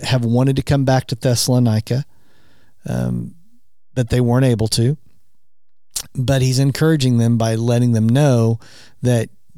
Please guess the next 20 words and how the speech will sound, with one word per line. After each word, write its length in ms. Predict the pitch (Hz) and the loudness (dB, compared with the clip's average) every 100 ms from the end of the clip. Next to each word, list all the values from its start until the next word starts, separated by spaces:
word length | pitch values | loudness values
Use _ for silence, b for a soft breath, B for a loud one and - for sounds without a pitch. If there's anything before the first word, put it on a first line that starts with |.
| 120 | -6
you 260 | 123 196 | 0 2
guys 400 | 170 147 139 131 | 2 2 2 2
are 100 | 127 | 2
our 200 | 127 120 | 2 0
crown. 520 | 113 131 113 95 107 117 | 0 -2 -2 -2 -4 -2
You, 200 | 156 170 B B - | -2 -4 B B -4
what, 220 | 139 175 | 0 2
what 200 | 175 214 | 2 2
do 40 | |
you 120 | 226 202 | 2 0
think 300 | - 175 147 | 0 -2 0
he 140 | 147 | 2
means 380 | 131 131 131 110 | 2 4 2 0
by 300 | 107 117 113 | 0 0 0
that, 500 | 104 101 110 - - - - | 0 -2 -4 -6 -12 -10 -4
and 140 | 120 | -2
how 260 | 107 143 160 | -2 0 0
would 160 | 147 | 0
that 140 | 123 113 | 0 0
apply 560 | - 120 104 98 123 | -2 -2 -2 -4 -10